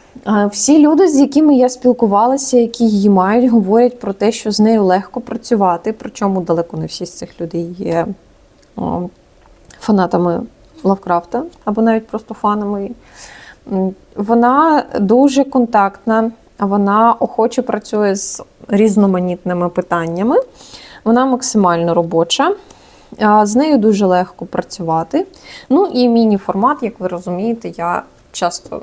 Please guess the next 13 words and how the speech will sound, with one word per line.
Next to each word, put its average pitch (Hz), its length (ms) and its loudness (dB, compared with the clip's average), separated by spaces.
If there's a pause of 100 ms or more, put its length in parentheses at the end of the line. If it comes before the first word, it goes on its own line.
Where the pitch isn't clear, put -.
м, 170 120 -10 (120)
обираю, 180 600 -2 (280)
м, 175 180 -4
в 165 80 -10
свою 175 260 -4
колекцію 175 520 -6
колоди 180 380 -2
міні-формату, 233 720 0
тому 247 240 -2
що - 160 -6
їх 208 140 -6
легко 262 280 -2
тасувати. 190 600 -6